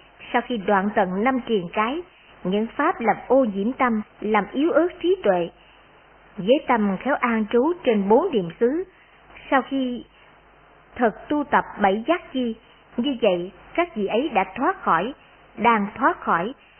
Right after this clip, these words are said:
sẽ thoát khỏi thế giới. Này hiền giả Uttira, về câu hỏi mà thầy đã hỏi Thế Tôn đứng trên một lập trường khác, đó là lý do tại sao Thế Tôn không trả lời câu hỏi ấy cho thầy.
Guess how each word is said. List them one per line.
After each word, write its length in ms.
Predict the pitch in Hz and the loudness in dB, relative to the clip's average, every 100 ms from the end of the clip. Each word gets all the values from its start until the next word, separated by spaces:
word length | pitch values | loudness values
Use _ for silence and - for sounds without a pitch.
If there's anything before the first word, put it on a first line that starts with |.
| - - | -8 -4
sẽ 100 | 240 | -2
thoát 320 | 269 359 359 | 0 -2 0
khỏi 220 | 190 180 - | -2 -2 -2
thế 160 | 269 254 | -2 0
giới. 280 | 254 330 359 _ _ _ _ - _ _ _ _ - | 0 -2 -8 _ _ _ _ -20 _ _ _ _ -4
Này 200 | 208 208 | 0 2
hiền 220 | 196 190 170 | 0 -2 0
giả 240 | 175 196 - | 2 2 0
Uttira, 600 | - 262 226 220 208 196 - - - _ - | -2 -4 0 0 0 -6 -18 -20 -20 _ -8
về 220 | 208 233 214 | 2 2 4
câu 160 | 285 262 | 0 2
hỏi 280 | 233 180 247 | 4 2 2
mà 120 | 233 214 | 0 0
thầy 140 | 208 | 0
đã 100 | 214 | -2
hỏi 220 | 262 - 220 | 0 0 0
Thế 120 | 339 - | -4 2
Tôn 280 | 262 226 214 - - 202 | 2 2 -2 -10 -12 -2
đứng 220 | 233 349 - | 0 0 0
trên 160 | 269 | 0
một 120 | 185 | 0
lập 140 | 196 190 - | -2 -2 0
trường 180 | 202 170 | -2 -2
khác, 300 | 226 294 - - _ - - - _ | -6 -6 -8 -16 _ -20 -20 -20 _
đó 180 | - 277 | 0 2
là 120 | 330 | 4
lý 220 | 190 254 320 | 2 -2 0
do 140 | 262 | 2
tại 280 | - 190 175 - | 4 0 0 -2
sao 220 | 240 226 - - - | -4 -4 -10 -12 -2
Thế 120 | 349 330 | 0 0
Tôn 140 | 262 | 0
không 180 | 294 247 | -2 -2
trả 140 | 202 240 | -2 2
lời 340 | 220 190 180 - | 4 2 0 0
câu 160 | 262 | 2
hỏi 260 | 240 185 185 | 4 0 0
ấy 280 | 220 262 349 - - | -2 -4 -6 -6 -2
cho 140 | 233 - | -2 -2
thầy. 200 | 208 | -8